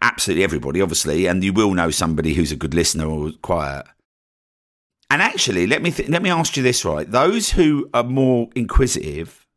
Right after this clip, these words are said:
right? If you've got somebody in your network who's more inquisitive, who will ask questions rather than want to talk about themselves, right? What's your general level of respect for them? And my guess is, is it's actually quite high,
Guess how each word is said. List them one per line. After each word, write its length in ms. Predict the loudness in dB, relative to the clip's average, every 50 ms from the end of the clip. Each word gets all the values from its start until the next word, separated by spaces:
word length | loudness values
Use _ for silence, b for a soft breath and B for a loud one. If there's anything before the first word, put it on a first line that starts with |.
| _
right? 240 | -4 -2 0 0 0
If 140 | 0 0 -2
you've 100 | -2 0
got 180 | 0 0 0 2
somebody 480 | 0 0 0 0 0 0 0 2 2
in 120 | 2 2 2
your 160 | 2 2 2
network 480 | 0 0 -2 -2 -4 -4 -4 -4 -6
who's 180 | -6 -6 -2 0
more 180 | 2 2 4 4
inquisitive, 760 | 2 0 2 0 0 0 0 -4 -4 -4 -8 -8 -10 -12 _ B B B B B
who 100 | B -2
will 140 | 0 2 2
ask 300 | 2 2 2 0 -2 0
questions 400 | 0 -2 0 0 -4 -4 -2 0
rather 240 | 2 2 2 2 0
than 100 | 0 0
want 180 | 2 0 0
to 60 | 0
talk 160 | 0 -2 -2 0
about 220 | 0 0 0 0
themselves, 720 | 0 -4 -4 0 0 0 0 -2 -4 -8 -12 -14 -16 -18 _ _ _ _ _ _ _ _ _ _ _ -8
right? 360 | -6 -4 -2 -2 -2 -4 -6 _ _ _ _ _ _
What's 280 | -2 -2 -2 0 2 2
your 120 | 2 2
general 460 | 2 0 0 0 0 2 2 2 2
level 340 | 2 4 2 2 2 2 0
of 120 | 0 0 0
respect 440 | -2 -2 -2 -2 -2 -2 -2 -2
for 140 | -8 -10 -8
them? 320 | -8 -8 -10 -10 -12 -14 -16 _ _ _ _ _ _
And 120 | -6 -4 0
my 180 | 2 2 2
guess 340 | 2 0 -2 0 0 0 0
is, 140 | -2 -4 -4
is 100 | -4 -6
it's 140 | -4 -2 -2
actually 240 | 0 0 0 -2 -2
quite 300 | 0 0 0 0 -2 -2
high, 420 | 0 0 0 0 -2 -8 -14 _